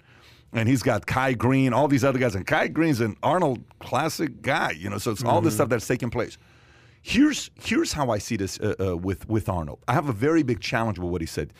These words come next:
Speaker 1: Uh, his poster's been on my walls in my army barracks, all over the place. Okay, I
Speaker 2: Mm.
Speaker 1: had his poster everywhere. I have his poster that I had in the army. Till today, it's in my stash. I've kept it, right? Because it was, like,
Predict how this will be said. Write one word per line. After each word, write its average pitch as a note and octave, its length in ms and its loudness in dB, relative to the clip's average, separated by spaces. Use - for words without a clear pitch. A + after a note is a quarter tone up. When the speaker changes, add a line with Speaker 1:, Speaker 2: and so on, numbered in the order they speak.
Speaker 1:
Uh, A#2+ 100 2
his C#3+ 180 2
poster's F#3+ 420 0
been C3+ 140 0
on B2+ 120 2
my A2+ 160 2
walls G2+ 400 0
in G#2 80 0
my F#2+ 140 0
army F#2 260 0
barracks, D2+ 500 -8
all D3 240 6
over G#2+ 140 2
the F#2+ 80 -2
place. - 440 -8
Okay, A2 200 0
I A2 100 4
Speaker 2:
Mm. G#2+ 40 0
Speaker 1:
had C#3+ 180 2
his B2+ 100 -2
poster C3+ 440 -4
everywhere. A#2 460 0
I C3 100 -2
have G3 140 0
his F3+ 140 -2
poster D#3 380 -2
that B2+ 140 4
I C#3+ 60 4
had C#3 80 2
in B2 120 0
the A#2 100 2
army. C#3 300 2
Till B3 260 2
today, F3 580 2
it's D3 240 0
in E3 140 4
my C#3 160 2
stash. C3 400 0
I've G2+ 160 0
kept - 280 -2
it, - 100 -12
right? D#2+ 200 -10
Because A2 280 0
it - 20 4
was, A#2 180 0
like, A2 220 -2